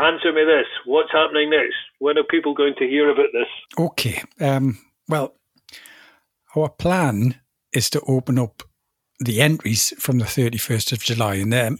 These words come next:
Speaker 2: th-, this gives us a little bit of time, you know, to get the website ready and so on.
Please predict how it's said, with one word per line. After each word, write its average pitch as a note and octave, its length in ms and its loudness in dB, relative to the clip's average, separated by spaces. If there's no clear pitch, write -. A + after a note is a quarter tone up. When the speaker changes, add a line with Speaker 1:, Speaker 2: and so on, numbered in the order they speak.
Speaker 2:
th-, D#3+ 220 -6
this D3 160 2
gives D3 260 -2
us B2+ 140 2
a C#3 80 4
little C3 240 0
bit A#2 200 -2
of A#2 300 -2
time, A2 340 -2
you G2+ 80 -4
know, G#2+ 160 -2
to G#2+ 80 -6
get A#2 200 -2
the G2+ 80 -6
website G#2 440 -4
ready G2 300 -6
and F#2+ 140 -6
so - 180 -2
on. F#2 160 -8